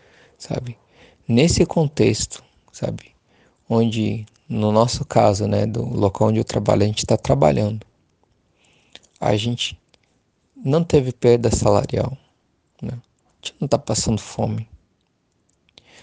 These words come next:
A gente se expõe, obviamente,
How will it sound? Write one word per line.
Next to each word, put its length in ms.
A 160
gente 560
se 200
expõe, 640
obviamente, 760